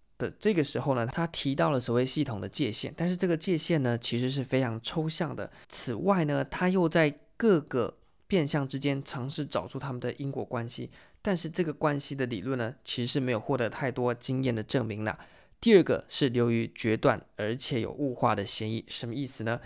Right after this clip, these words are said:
也就是说，它忽略了组织除了在适应环境之外，其实组织本身有控制或者是消融外在冲击的功能，它没有留意到这一块，所以会有点被质疑是非常决断的一个说法。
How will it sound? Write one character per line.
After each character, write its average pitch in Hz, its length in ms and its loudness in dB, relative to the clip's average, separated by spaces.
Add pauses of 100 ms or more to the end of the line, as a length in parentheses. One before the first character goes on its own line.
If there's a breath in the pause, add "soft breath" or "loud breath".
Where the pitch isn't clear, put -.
(300 loud breath)
也 127 100 -2
就 170 100 6
是 185 80 6
说， 175 300 2
它 180 220 -4
忽 226 260 -2
略 226 140 6
了 151 80 4
组 101 240 -6
织 151 360 -4
除 - 160 -6
了 135 80 0
在 143 160 2
适 175 420 2
应 165 200 0
环 117 340 0
境 151 240 0
之 143 140 -4
外， 139 180 0 (160 loud breath)
其 - 160 -2
实 139 80 4
组 135 200 -4
织 131 120 0
本 117 200 0
身 131 120 -2
有 131 120 0
控 160 280 0
制 135 220 -2
或 - 160 0
者 113 80 -4
是 131 100 -2
消 170 240 4
融 123 140 4
外 139 160 4
在 127 100 4
冲 147 300 0
击 123 100 -4
的 110 140 -2
功 123 220 2
能， - 100 -4 (540 loud breath)
它 - 100 -2
没 143 120 4
有 107 80 4
留 110 200 2
意 156 60 6
到 139 100 4
这 131 140 2
一 113 40 0
块， 110 280 -6
所 - 180 -2
以 113 60 -2
会 127 160 0
有 107 100 0
点 110 160 -2 (180)
被 - 220 -6 (300 loud breath)
质 117 160 0
疑 120 100 4
是 127 180 0
非 117 140 0
常 113 160 -2
决 107 160 -2
断 127 180 2
的 98 120 0
一 104 40 0
个 104 160 0 (320 loud breath)
说 127 240 2
法。 - 320 -2